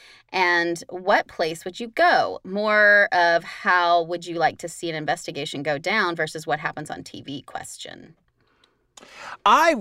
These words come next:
Speaker 2: the thing is, I, I, I'll take it, anyone. I'll take the skeptic. I, I think skeptics are necessary. Mediums, eh,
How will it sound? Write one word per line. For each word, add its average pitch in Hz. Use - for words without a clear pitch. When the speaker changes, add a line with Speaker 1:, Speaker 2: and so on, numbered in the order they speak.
Speaker 2:
the 190
thing 240
is, 165
I, 214
I, 339
I'll 381
take 349
it, 196
anyone. 120
I'll 165
take 190
the 160
skeptic. 208
I, 196
I 190
think 190
skeptics 220
are 196
necessary. 170
Mediums, 247
eh, 214